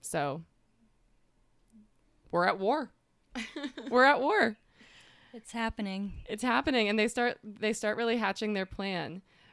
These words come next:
Speaker 1: Rhys says that that act itself means that Hybern's forces have already successfully infiltrated their lands without detection. So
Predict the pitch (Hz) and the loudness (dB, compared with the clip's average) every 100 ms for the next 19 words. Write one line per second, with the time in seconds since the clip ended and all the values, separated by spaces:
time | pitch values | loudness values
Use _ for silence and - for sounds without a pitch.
0 | _ - 202 226 - 220 202 196 - 190 | _ -8 -4 -2 0 2 2 0 -2 -2
1 | 185 180 175 - _ _ _ _ - 185 | 0 -2 -4 -10 _ _ _ _ -6 0
2 | 190 196 190 185 - 190 - 170 170 - | 2 2 2 0 -2 -8 -2 0 0 -2
3 | 180 175 170 170 156 - - 170 165 170 | -4 -2 -4 -2 -2 -4 -2 0 0 -4
4 | - 160 165 180 165 175 - 170 165 165 | -4 -4 -4 -6 -6 -6 -2 0 2 0
5 | 160 - 180 - 165 - 175 170 - 170 | -4 -6 -8 -4 -4 -4 -4 -4 -4 -4
6 | 165 - 170 - 175 170 165 160 139 147 | -6 -4 -6 -4 -4 -2 -2 -2 -2 -4
7 | 165 185 185 170 135 170 - - - 208 | -2 -4 -2 -4 -2 -8 -8 -10 -4 -4
8 | 226 - - _ - - 180 175 165 165 | -4 -6 -18 _ -14 -2 0 2 0 -4